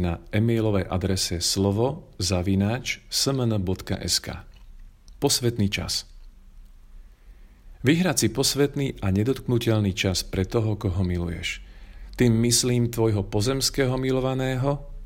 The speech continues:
aj nebeského milovaného. Nerob nič, len buď s ním. A nedovoľ, aby ťa niečo obralo o tento spoločne strávený čas.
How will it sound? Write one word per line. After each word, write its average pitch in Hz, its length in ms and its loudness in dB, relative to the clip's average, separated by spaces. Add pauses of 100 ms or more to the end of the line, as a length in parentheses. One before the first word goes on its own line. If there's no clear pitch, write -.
(180)
aj 127 160 4
nebeského 95 560 0
milovaného. 85 640 -4 (400)
Nerob 131 320 4
nič, - 400 0
len 147 160 2
buď 123 160 0
s - 160 0
ním. 82 160 -2 (1900)
A 113 160 6
nedovoľ, 101 480 4
aby 101 240 2
ťa 95 240 2
niečo 107 400 2
obralo 101 400 2
o 101 160 -2
tento 98 400 2
spoločne 127 640 0
strávený 90 560 0
čas. - 400 -6